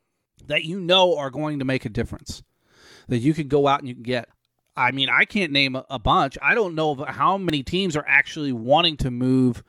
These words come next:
off of pitchers. And that's gonna lead me into my next bit here in just a second. But I don't see a lot of teams wanting to move off of pitchers right now for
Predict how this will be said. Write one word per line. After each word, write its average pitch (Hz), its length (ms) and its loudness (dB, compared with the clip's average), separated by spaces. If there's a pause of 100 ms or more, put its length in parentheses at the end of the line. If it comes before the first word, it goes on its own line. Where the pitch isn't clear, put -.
(460)
off 160 240 4
of 135 160 -12
pitchers. 170 500 -6 (260)
And 147 280 -4 (400)
that's 165 360 2
gonna 190 200 0
lead 180 340 -4
me 131 440 -4 (560)
into 135 280 -6
my 127 200 -2
next 139 500 -4 (200)
bit 180 280 4
here 117 220 -6
in 104 100 -8
just - 220 -2
a - 40 -6
second. - 400 0 (760)
But 143 160 0
I 139 140 4
don't 175 180 2
see - 120 2
a 147 60 2
lot 143 180 2
of 131 60 -8
teams 143 320 -2
wanting 135 200 -2
to 131 40 0
move 123 220 4
off 117 120 2
of - 80 -4
pitchers 143 360 0
right 120 180 0
now 117 180 -4
for 117 300 0